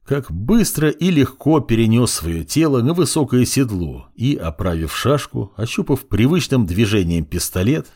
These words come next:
с тем особенным, гордым, воинственным видом, с которым сидит горец на лошади,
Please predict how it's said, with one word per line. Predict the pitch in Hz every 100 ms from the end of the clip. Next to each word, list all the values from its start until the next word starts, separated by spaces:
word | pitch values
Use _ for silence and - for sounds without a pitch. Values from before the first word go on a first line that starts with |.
| _
с | - -
тем | 190 180
особенным, | 156 - 170 175 135 101 82 71
гордым, | 71 127 139 113 90 64 64
воинственным | 87 135 156 - 107 110 107 87
видом, | 78 123 123 87 69 -
с | -
которым | - - 135 107
сидит | - 92 95 85
горец | 87 98 87 -
на | 76
лошади, | 80 147 131 123 113